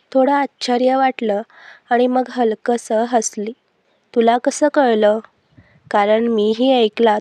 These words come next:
तो आवाज," आर्यन म्हणाला. आईच्या डोळ्यातून अश्रू गळले. "मला त्यांच्या आठवणी मिटवायच्या नाहीत रे. त्यांचा आवाज ऐकला की वाटतं ते अजून इथेच आहेत. त्या आवाजात माझं आयुष्य अडकलंय."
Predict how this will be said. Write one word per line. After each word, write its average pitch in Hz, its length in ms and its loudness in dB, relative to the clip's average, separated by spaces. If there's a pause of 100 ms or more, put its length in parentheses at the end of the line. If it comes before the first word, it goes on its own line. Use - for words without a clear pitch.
तो 240 60 2
आवाज," 196 640 0 (400)
आर्यन 202 420 -2
म्हणाला. 208 440 -4 (760)
आईच्या 277 500 0
डोळ्यातून 226 720 2
अश्रू 214 420 -2
गळले. 220 380 0 (340)
"मला 190 300 0
त्यांच्या 220 460 -4
आठवणी 220 680 -2
मिटवायच्या 214 680 -2
नाहीत 220 440 -4
रे. 202 200 -6 (640)
त्यांचा 262 380 0
आवाज 240 480 0
ऐकला 220 540 0
की 240 100 -2
वाटतं 202 600 -2 (100)
ते 233 100 0
अजून 226 400 -2
इथेच 220 500 -4
आहेत. 202 340 -8 (600)
त्या 220 100 2
आवाजात 208 760 0
माझं 208 340 -4
आयुष्य 214 600 -2
अडकलंय." 208 640 -2